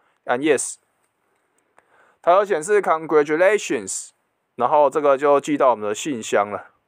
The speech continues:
靠，根本就达特工啊！我靠，这款是不是，他们是同一个公司啊？好，接下来就是把它改成七七七，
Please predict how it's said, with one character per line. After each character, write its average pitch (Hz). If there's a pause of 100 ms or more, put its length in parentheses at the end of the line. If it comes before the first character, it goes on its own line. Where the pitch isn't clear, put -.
(180)
靠， 113 (380)
根 240
本 254
就 285
达 190
特 240
工 220
啊！ 165
我 151
靠， 135
这 -
款 147
是 165
不 180
是， -
他 208
们 240
是 254
同 175
一 -
个 175
公 156
司 131
啊？ 98 (1160)
好， 123
接 165
下 170
来 143
就 147
是 147
把 117
它 -
改 110
成 107 (380)
七 -
七 147
七， 147